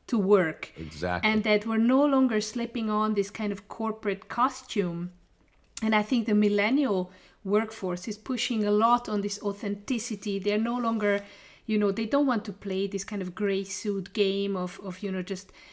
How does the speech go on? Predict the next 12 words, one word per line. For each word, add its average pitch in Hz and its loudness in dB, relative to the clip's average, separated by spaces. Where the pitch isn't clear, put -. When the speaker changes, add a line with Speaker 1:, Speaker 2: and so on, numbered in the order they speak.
Speaker 1:
putting 214 0
on 190 -2
at 196 -6
eight 190 0
o'clock 196 -2
in 196 -4
the 196 -4
morning 190 -4
your 180 -2
kind 185 -6
of 180 -8
corporate 202 -4